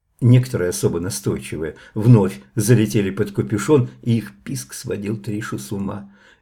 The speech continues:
И ждать, пока её не найдут. Будь у неё спички, она смогла бы разжечь костёр. В мокром после дождя лесу пожар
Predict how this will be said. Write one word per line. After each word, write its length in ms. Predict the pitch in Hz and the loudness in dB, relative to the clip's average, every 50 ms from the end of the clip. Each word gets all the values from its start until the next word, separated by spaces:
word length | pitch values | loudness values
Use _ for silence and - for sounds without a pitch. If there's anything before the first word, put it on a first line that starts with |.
| _ _ _ - | _ _ _ 2
И 120 | 131 120 107 | 4 4 4
ждать, 440 | 87 85 82 80 95 95 95 - | 4 2 -4 -4 -4 -4 -4 -6
пока 260 | - 107 98 98 104 95 | -6 -8 -6 -4 -4 -4
её 460 | 95 98 98 92 98 98 98 98 - - - - | -4 -4 -6 -4 -4 -4 -4 -4 -6 -10 -12 -10
не 160 | 98 90 92 | -8 -8 -6
найдут. 640 | 92 90 92 98 101 98 98 117 117 104 - - - _ _ _ _ _ _ _ - | -6 -6 -6 -4 -4 -2 2 2 2 2 0 -6 -18 _ _ _ _ _ _ _ -6
Будь 260 | 87 107 104 101 135 | -2 -2 0 2 2
у 60 | 120 | 2
неё 200 | 107 107 107 104 | 2 2 2 0
спички, 460 | 101 - - - 127 127 - - - | -2 -4 -4 -2 -2 -2 -2 -2 -4
она 160 | 95 87 90 | -4 -4 -4
смогла 360 | - - 107 101 95 95 95 87 | -6 -4 -4 -4 -2 -2 -2 -2
бы 120 | 95 101 | -2 0
разжечь 320 | 101 101 98 104 101 - | -2 -2 -2 -4 -6 -2
костёр. 560 | - 131 120 120 - - 117 92 78 71 - - - _ _ _ _ _ - | 0 0 0 0 0 -2 -4 -4 -4 -6 -10 -16 -20 _ _ _ _ _ -4
В 120 | 107 113 | 2 6
мокром 420 | 120 127 139 135 - 123 107 101 101 | 8 8 8 8 6 4 2 4 2
после 260 | 107 101 - 117 98 | 0 -2 0 -2 -2
дождя 340 | 92 101 101 101 98 95 90 | 0 0 0 0 -2 -4 -4
лесу 260 | 85 87 - - 98 | -4 -4 -6 -6 -4
пожар 480 | 98 110 101 95 101 90 80 73 - | -2 -2 -2 0 0 -2 -2 -4 -10